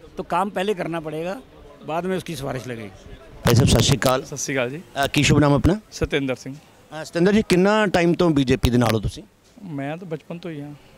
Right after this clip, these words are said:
Speaker 2: ਬਚਪਨ ਤੋਂ ਹੀ,
Speaker 3: ਲਗਭਗ
Speaker 2: ਮਤਲਬ?
Speaker 3: ਇਕਾਨਵੇਂ, ਬਾਨਵੇਂ, ਛਿਆਨਵੇਂ ਤੋਂ ਲਾ ਲਓ।
Speaker 2: ਮਤਲਬ, ਬਹੁਤ ਸ਼ੁਰੂ ਤੋਂ ਤੁਸੀਂ ਬੀਜੇਪੀ ਦੇ ਨਾਲ?
Speaker 3: ਛਿਆਨਵੇਂ ਤੋਂ।
Speaker 2: ਅੱਜ ਜੋ, ਅਹ, ਤੁਸੀਂ ਦੇਖ ਰਹੇ ਹੋ ਕਿ ਕਾਂਗਰਸ ਦੇ ਬਹੁਤ ਸਾਰੇ ਲੀਡਰਸ, ਬਹੁਤ ਸਾਰੇ ਨੇਤਾ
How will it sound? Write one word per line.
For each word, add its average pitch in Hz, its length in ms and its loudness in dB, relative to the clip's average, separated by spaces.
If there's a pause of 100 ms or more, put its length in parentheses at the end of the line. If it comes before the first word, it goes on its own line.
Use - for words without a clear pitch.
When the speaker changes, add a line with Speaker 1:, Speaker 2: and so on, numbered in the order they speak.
Speaker 2:
ਬਚਪਨ 156 300 -4
ਤੋਂ 131 100 -8
ਹੀ, - 60 -14
Speaker 3:
ਲਗਭਗ - 160 -16
Speaker 2:
ਮਤਲਬ? - 200 -8
Speaker 3:
ਇਕਾਨਵੇਂ, 139 40 -14
ਬਾਨਵੇਂ, 127 460 -10
ਛਿਆਨਵੇਂ 143 300 -4
ਤੋਂ 139 100 -6
ਲਾ 120 80 -2
ਲਓ। 113 100 -6
Speaker 2:
ਮਤਲਬ, 151 280 -12
ਬਹੁਤ 175 180 -2
ਸ਼ੁਰੂ 214 280 4
ਤੋਂ 196 140 2
ਤੁਸੀਂ 156 440 2
ਬੀਜੇਪੀ 135 340 2
ਦੇ 110 100 -2
ਨਾਲ? 107 160 -10
Speaker 3:
ਛਿਆਨਵੇਂ 120 300 -10
ਤੋਂ। - 120 -20 (340)
Speaker 2:
ਅੱਜ 208 120 2
ਜੋ, 226 500 4
ਅਹ, 147 220 2
ਤੁਸੀਂ 180 240 0
ਦੇਖ 160 220 2
ਰਹੇ 170 80 2
ਹੋ 165 60 2
ਕਿ 170 140 -12 (260)
ਕਾਂਗਰਸ 131 300 -6
ਦੇ 139 100 -8
ਬਹੁਤ 139 200 -6
ਸਾਰੇ 131 200 -8
ਲੀਡਰਸ, 123 320 -10
ਬਹੁਤ 127 180 -6
ਸਾਰੇ 139 160 -4
ਨੇਤਾ 123 420 -4